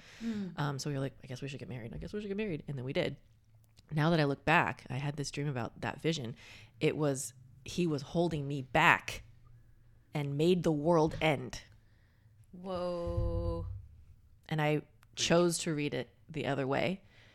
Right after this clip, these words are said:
Speaker 2: And, like, ayahuasca is, you read it how you wanna read it. It shows you what's there in your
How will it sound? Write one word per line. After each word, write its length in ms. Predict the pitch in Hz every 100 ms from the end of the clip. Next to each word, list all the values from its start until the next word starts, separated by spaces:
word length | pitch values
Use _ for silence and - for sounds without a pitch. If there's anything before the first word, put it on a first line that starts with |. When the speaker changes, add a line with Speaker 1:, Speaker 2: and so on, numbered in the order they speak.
| - - 139
Speaker 2:
And, 400 | 139 135 127 - -
like, 260 | - 143 -
ayahuasca 500 | 139 170 151 151 - 160
is, 280 | 147 - -
you 240 | - 151 143
read 180 | 139
it 80 | 139
how 100 | 135
you 140 | 135 139
wanna 220 | 135 135
read 180 | 131 147
it. 160 | 160
It 80 | -
shows 320 | - 135 139
you 300 | 139 139 135 -
what's 320 | 135 123 -
there 420 | 123 123 131 151 127
in 140 | 135
your 240 | 139 135